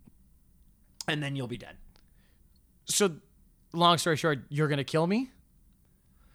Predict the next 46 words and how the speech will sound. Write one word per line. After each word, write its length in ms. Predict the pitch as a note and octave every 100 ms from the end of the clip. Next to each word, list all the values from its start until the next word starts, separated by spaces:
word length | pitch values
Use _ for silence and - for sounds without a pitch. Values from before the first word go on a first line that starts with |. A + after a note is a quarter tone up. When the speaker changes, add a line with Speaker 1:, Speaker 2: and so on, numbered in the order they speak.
| _ _
Speaker 1:
Yeah, 300 | F3 G#3+ B3
but 260 | G3+ A3+ G3
there 100 | A#3+
was 140 | B3+
a 40 | A#3
lot 260 | A3 B3 C#4
that 100 | C#4
I 80 |
said 240 | C4+ A#3+ G#3
too 200 | - F#3
about 340 | F3 E3 C3+
ghosts. 720 | C#3 C3+ B2+ - - - - -
Speaker 2:
<laughs> 200 | - -
Yeah, 140 | D4 D4+
there 100 | D4+
was 100 | F4
a 60 |
lot 180 | D#4+ C#4
before 260 | A#3+ - A3
that 160 | F#3 -
too. 100 | F#3
I 80 | F3
agree 260 | D#3+ F#3+ G3
with 120 | D3+
you, 120 | C#3+
but 140 | B2+ C#3+
it 40 | -
kinda, 180 | G#3+ F3+
Speaker 1:
Yeah, 260 | B3+ G3+ -
Speaker 2:
long 180 | C4 B3
story. 160 | B3 A3+
Speaker 1:
let's 100 | B3+
Speaker 2:
Let's 140 | F4+
Speaker 1:
focus 260 | F4+ F#4 D#4
on 100 | C#4
Speaker 2:
let's, 240 | D#4+ -
Speaker 1:
that. 500 | D4 C4 B3 A#3+ A#3
Speaker 2:
uh, 40 | B3
let's, 240 | D4 B3
uh, 280 | C4 A#3 A#3
too, 300 | A3 C#4 A#3+
too 200 | G#3+ D4+
long 160 | C#4 A3
did 120 | G3+
not 160 | G3 F3
read. 480 | E3+ E3 D#3 C#3